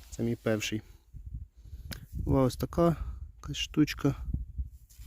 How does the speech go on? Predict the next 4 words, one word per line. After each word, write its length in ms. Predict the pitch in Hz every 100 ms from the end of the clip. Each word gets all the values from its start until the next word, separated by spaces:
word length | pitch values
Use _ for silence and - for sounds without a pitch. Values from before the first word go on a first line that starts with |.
| - - - - - - - - -
Нецікаво, 720 | 131 120 - 117 147 151 143
кусочок 440 | - - 127 - -
хрестика 600 | 127 147 - 165 170 160 - - - - - - - - - - - - - - - - - - - -
сучасного. 920 | - 131 - 135 127 - 135 127